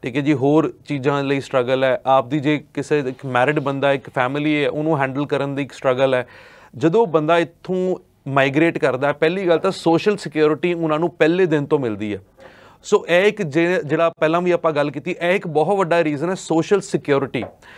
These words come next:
ਜਿਹਦੇ ਕਰਕੇ ਲੋਕ ਇੱਥੋਂ ਮਾਈਗ੍ਰੇਟ ਕਰਦੇ ਹੈ। ਜਿਹੜੀ ਦਿੱਕਤਾਂ ਦੀ ਅਸੀਂ ਗੱਲ ਕਰ ਰਹੇ ਹਾਂ, ਉਹ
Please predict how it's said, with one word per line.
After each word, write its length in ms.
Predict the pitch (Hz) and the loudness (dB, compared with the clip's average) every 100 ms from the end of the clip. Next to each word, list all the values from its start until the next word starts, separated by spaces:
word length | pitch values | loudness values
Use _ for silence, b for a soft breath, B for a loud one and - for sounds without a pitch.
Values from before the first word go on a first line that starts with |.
| B B | B B
ਜਿਹਦੇ 300 | 113 139 196 | -4 -2 0
ਕਰਕੇ 340 | 226 180 151 185 | 0 -2 0 0
ਲੋਕ 240 | 170 160 | 2 2
ਇੱਥੋਂ 180 | 160 185 | 0 0
ਮਾਈਗ੍ਰੇਟ 440 | 156 131 135 147 | 0 0 0 -2
ਕਰਦੇ 360 | 139 113 107 113 | -2 -4 -6 -10
ਹੈ। 80 | 107 B B - | -12 B B -14
ਜਿਹੜੀ 340 | 107 175 220 | 0 2 2
ਦਿੱਕਤਾਂ 440 | 160 143 156 160 170 | 2 0 0 0 2
ਦੀ 160 | 180 | 0
ਅਸੀਂ 240 | 170 180 165 | 0 0 2
ਗੱਲ 160 | 160 | 0
ਕਰ 200 | - - | 2 0
ਰਹੇ 320 | 147 156 160 | 0 -2 -2
ਹਾਂ, 80 | 156 - | -4 -2
ਉਹ 280 | 175 185 185 | 2 2 0